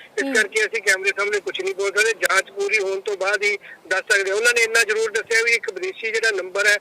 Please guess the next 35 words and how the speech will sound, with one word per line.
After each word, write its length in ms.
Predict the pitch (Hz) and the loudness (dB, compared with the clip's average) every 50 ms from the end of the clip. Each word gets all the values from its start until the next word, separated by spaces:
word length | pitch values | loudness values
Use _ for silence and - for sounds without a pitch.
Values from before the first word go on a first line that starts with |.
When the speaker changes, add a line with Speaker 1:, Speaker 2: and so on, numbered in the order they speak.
| - - - - - | -2 -8 -16 -14 -10
Speaker 2:
ਹੂੰ। 100 | 262 269 | -6 -6
Speaker 1:
ਉਸ 100 | 247 226 | -6 -4
ਤੋਂ 160 | 208 247 233 | -2 -2 -2
ਇਹਨਾਂ 180 | 226 226 233 233 | 0 2 2 0
ਨੂੰ 100 | 226 220 | 0 0
ਕੋਈ 220 | 214 208 180 170 | -4 -6 -8 -2
ਵੌਇਸ 280 | 175 175 185 185 - 220 | 2 2 2 2 2 -2
ਮੈਸੇਜ 420 | 214 214 214 202 - 220 220 196 | -2 -2 -2 0 -2 -4 -4 -2
ਜਿਹੜਾ 180 | 214 208 214 208 | 0 0 0 0
ਜ਼ਰੂਰ 380 | 196 170 185 180 196 208 214 214 | -2 -4 -6 -6 -4 -4 -2 -2
ਆਉਂਦਾ 260 | 202 202 196 202 214 | -2 0 2 4 4
ਹੈ, 60 | 214 | 4
ਲਿਖਤੀ 360 | 202 196 196 - - 208 208 | 2 0 -6 -6 -4 -4 0
ਮੈਸੇਜ 320 | 208 202 202 - - 208 202 | 0 0 0 0 -2 -4 -2
ਵੀ 120 | 208 208 | 0 0
ਆਉਂਦਾ 240 | 202 196 196 202 208 | 0 2 2 2 2
ਹੈ, 40 | 214 | 2
ਤੇ 320 | - - - - - 233 | 0 -6 -16 -16 -10 -4
Speaker 2:
ਜੀ। 100 | 220 240 | -2 -2
Speaker 1:
ਇਹਨੂੰ 160 | 240 240 254 | -2 0 0
ਜਿਹੜੀ 160 | 247 247 254 | 2 4 4
ਇੱਕ 240 | 254 240 - - 226 | 2 2 0 -4 -8
ਫੋਨ 220 | 190 - 196 214 226 | -6 -4 -4 -4 -4
ਕਾਲ 320 | 233 - - - 226 226 | -4 -2 -2 0 0 0
ਆਉਂਦੀ 240 | 214 208 196 214 220 | 0 -2 -2 -2 -2
ਹੈ 60 | 220 | 0
ਰਣਜੀਤ 400 | 208 196 202 196 185 196 196 196 | 0 -2 -2 -2 -2 -2 -2 -2
ਬਾਵੇ 260 | 190 196 190 190 196 | -2 -2 -2 -2 -4
ਨੂੰ 140 | 202 214 208 - - - _ _ | -4 -6 -8 -8 -14 -20 _ _
ਧਮਕੀਆਂ, 360 | 220 220 208 180 180 208 214 | -4 -4 -4 -4 -2 2 2
ਅ, 400 | 214 214 190 180 190 196 196 190 | 2 2 0 0 0 2 2 2
ਦਿੱਤੀ 340 | 180 175 185 - - 208 202 | 2 -2 -6 -8 -4 -2 0
ਗਈ 100 | 202 214 202 | 0 0 -2
ਸੀ, 80 | 233 208 | -4 -4
ਜਿਸ 100 | 208 | -4